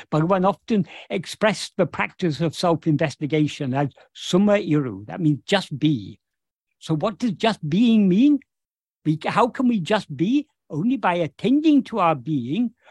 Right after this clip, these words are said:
we will thereby subside or settle down into our being and remain as just being. And thought, and then the person ends by saying,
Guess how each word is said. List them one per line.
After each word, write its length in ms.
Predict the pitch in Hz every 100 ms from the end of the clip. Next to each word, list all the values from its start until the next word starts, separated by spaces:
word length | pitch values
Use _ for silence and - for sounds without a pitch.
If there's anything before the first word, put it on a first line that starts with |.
| _
we 120 | 202 208
will 160 | 196
thereby 520 | 151 175 180 180 156 175
subside 840 | - - 175 - - 180 208 208
or 140 | 151 131
settle 360 | - 185 240
down 320 | 165 170 175
into 300 | 165 151 151
our 140 | 143 131
being 400 | 104 131 135 208 - -
and 200 | 143 117
remain 460 | 127 127 165 214 202
as 100 | 151
just 380 | - 143 - 120
being. 500 | 120 110 101 107 107 _ _ _ _ _ _ _ _ _ _ _ _ _ _ _
And 340 | - 185 139 _ _ _ - _
thought, 360 | 196 240 233 -
and 180 | 208 175
then 140 | 180
the 80 | 185
person 580 | 147 196 170 185 165 208 208 208
ends 240 | 208 190 185
by 160 | 165
saying, 380 | 151 - 151 170